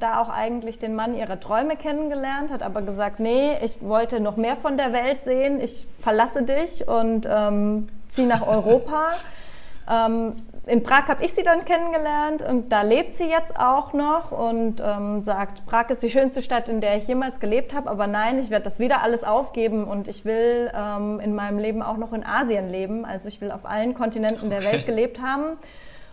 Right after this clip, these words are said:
Speaker 1: und das ist mein Ziel und dafür lasse ich auch Sachen, die mir irgendwie lieb und teuer sind, einfach zurück.“ Und, ähm,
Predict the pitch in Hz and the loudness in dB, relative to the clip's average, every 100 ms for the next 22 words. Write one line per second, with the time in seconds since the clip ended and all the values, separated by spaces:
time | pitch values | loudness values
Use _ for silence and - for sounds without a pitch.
0 | - - 240 233 233 247 262 220 220 - | -20 -4 0 2 2 0 0 0 0 0
1 | 254 349 320 254 - - 226 220 262 254 | 2 2 0 -2 -4 -4 -2 -2 0 0
2 | 254 262 - - - - 208 269 330 277 | 0 -6 -10 -16 -14 -8 -2 -2 0 -2
3 | - 262 262 269 262 269 262 240 240 240 | 0 0 0 -4 0 0 2 0 2 0
4 | 226 233 269 240 247 240 254 240 233 226 | 0 -2 -4 -6 -4 -2 -2 -2 -4 -6
5 | 226 214 240 254 269 - - - - - | -8 -8 -6 -6 -6 -10 -12 -8 -8 -6
6 | - - - - - 214 214 208 208 208 | -8 -10 -12 -2 0 2 2 2 2 0
7 | 214 - 208 202 196 202 202 | 0 -4 -4 -2 -2 -2 -4